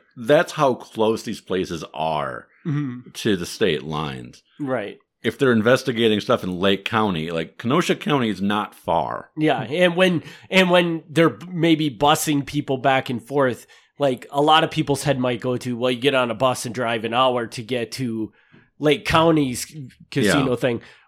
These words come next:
Speaker 2: where it probably wasn't anywhere near that. It was probably they put you on a bus and dr-, you drove, like, down the block <laughs> or
Speaker 1: Yeah,
Speaker 2: something, and you
Speaker 1: yeah.
Speaker 2: were there.
Speaker 1: Yeah,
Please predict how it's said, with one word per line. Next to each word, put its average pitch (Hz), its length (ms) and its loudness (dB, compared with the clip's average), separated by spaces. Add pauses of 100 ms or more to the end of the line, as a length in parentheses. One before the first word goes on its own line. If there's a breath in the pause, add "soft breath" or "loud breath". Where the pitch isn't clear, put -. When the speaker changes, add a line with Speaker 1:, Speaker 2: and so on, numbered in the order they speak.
Speaker 2:
where 156 360 4
it 170 100 0
probably 175 300 6
wasn't 127 560 -2
anywhere 131 380 2
near 127 220 4
that. 101 200 -4
It 113 80 -2
was 135 160 0
probably 135 320 2
they 123 100 -2
put 143 220 0
you 131 60 0
on 117 100 0
a 107 40 -4
bus 117 340 0
and 110 80 -10
dr-, - 240 -16
you 110 200 -6
drove, 117 320 -2
like, 110 280 -4 (340)
down 123 240 2
the 113 60 -4
block 107 500 -2
<laughs> - 520 4
or 233 100 8
Speaker 1:
Yeah, 135 160 8
Speaker 2:
something, 139 420 2
and 139 140 4
you 113 60 6
Speaker 1:
yeah. 73 120 0
Speaker 2:
were 131 120 -6
there. 117 380 -10
Speaker 1:
Yeah, 80 280 2